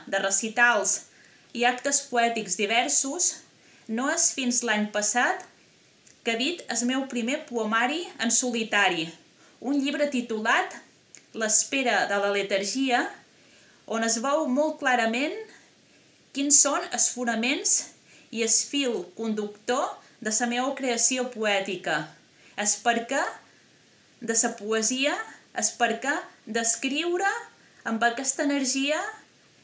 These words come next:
que ens ha transmès els valors de poetes com Marià Villan Gómez,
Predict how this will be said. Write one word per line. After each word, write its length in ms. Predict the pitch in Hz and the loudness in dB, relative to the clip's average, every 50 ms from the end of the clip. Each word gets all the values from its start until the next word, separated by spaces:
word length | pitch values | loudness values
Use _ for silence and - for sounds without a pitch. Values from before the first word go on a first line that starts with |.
| _ _ _ _ _ _ _ - - | _ _ _ _ _ _ _ -4 -2
que 100 | 247 233 | 0 2
ens 120 | 233 - | 2 2
ha 120 | 254 254 254 | 2 0 0
transmès 720 | 285 277 262 254 254 - 240 254 277 302 359 403 - - - - - - - _ _ _ _ _ _ _ _ _ _ _ - | 0 0 2 2 2 0 2 0 0 0 2 2 2 0 0 -2 -10 -20 -20 _ _ _ _ _ _ _ _ _ _ _ -2
els 200 | 226 - - 208 | 2 2 2 4
valors 480 | 226 240 240 240 254 302 370 392 - - - - - - - | 4 2 2 2 2 0 2 2 2 2 0 0 -6 -16 -10
de 160 | 226 208 214 208 - 226 | -4 -4 -4 -4 -2 -2
poetes 720 | 240 247 247 269 269 269 320 359 - - - - - - | 2 2 2 2 2 0 0 0 2 2 0 -2 -4 -6
com 180 | - 226 214 208 | -4 -2 -2 0
Marià 300 | 214 220 220 220 226 233 | 0 0 0 0 0 0
Villan 360 | 247 254 247 233 220 220 214 | 0 0 0 0 0 0 0
Gómez, 540 | 208 220 240 262 277 320 359 415 - - | -2 -2 -2 -2 -2 -2 -4 -6 -8 -14